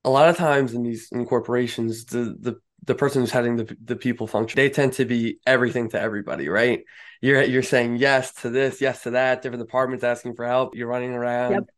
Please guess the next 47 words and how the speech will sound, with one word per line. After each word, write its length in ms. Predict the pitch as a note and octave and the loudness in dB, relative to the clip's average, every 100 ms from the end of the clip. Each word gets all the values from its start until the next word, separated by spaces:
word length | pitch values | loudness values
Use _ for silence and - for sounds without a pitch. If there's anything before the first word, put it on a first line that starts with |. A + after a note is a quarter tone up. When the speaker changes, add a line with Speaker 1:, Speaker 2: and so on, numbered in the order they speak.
| _ | _
Speaker 1:
like 200 | A#2+ B2 | -4 -2
a 40 | B2 | -4
chicken 320 | - B2+ B2 | -6 -6 -6
with 80 | A2 | -4
your 100 | A#2 | -2
head 160 | A#2 | -2
cut 180 | A2+ A2 | -2 -2
off. 160 | A2 A2+ | -2 0
But 240 | A#2+ - - _ _ | 0 0 -12 _ _
that's 220 | C3 B2+ | 2 2
how 80 | C3 | 2
you 100 | A#2+ | -2
Speaker 2:
Yes. 80 | E3+ | -2
Speaker 1:
feel. 340 | C3+ A#2+ A2+ - _ _ _ _ | -2 -2 -4 -10 _ _ _ _
How 300 | - F3+ G3 | -8 -6 -6
difficult 720 | B2 C3+ B2+ C#3 D#3 D#3 - - | -4 -2 -2 -4 -6 -8 -6 -2
is 200 | B2+ A2+ | 0 4
that 320 | C3 C3 - | 4 4 -2
for, 380 | - B2+ B2 - | 0 2 2 0
for 320 | - A#2 A2+ | -4 -6 -6
people 300 | - C3 B2 | -2 0 2
leaders? 460 | A#2+ B2+ D#3 D#3 - | 2 4 2 0 -2
And 420 | B2 B2+ B2 A#2 A2+ _ _ | 2 4 4 0 -8 _ _
additionally, 600 | B2 C#3 E3+ F#3 F#3 - - | -2 -2 0 -2 -4 -6 -10
how 200 | - E3+ | -4 -2
important 520 | G#3 - D#3+ F3+ C3 | -2 -2 0 2 0
is 180 | - A#2 | -2 -4
it 180 | A#2+ - | -6 -8
to 120 | - A#2 | -8 0
really 220 | C#3+ F3 | 0 2
just 240 | G#3 D#3 | -2 -2
lean 140 | B2+ C#3+ | 0 0
into 180 | C#3+ | 0
your 120 | B2 A#2 | -2 -4
strengths 480 | - A#2 B2 A#2+ | -2 -2 -2 -2
and 80 | A#2 | -4
acknowledge 440 | A2+ A#2 B2+ A2+ A2+ | -2 0 0 -2 -4
your 100 | A2+ | -6
weaknesses 680 | A2+ D#2+ - G2+ A2 - - | -6 -6 -4 -4 -6 -8 0
as, 220 | B2 A#2 | 2 4
as 160 | A2 A#2 | 2 2
a 40 | |
leader 240 | A#2 A2 G2 | 0 0 -2
in 80 | |
the 80 | F#2 | -4
people 260 | - - G2+ | -8 -10 -10
function? 600 | - C2 - G2+ A2+ | -8 -8 -8 -6 -6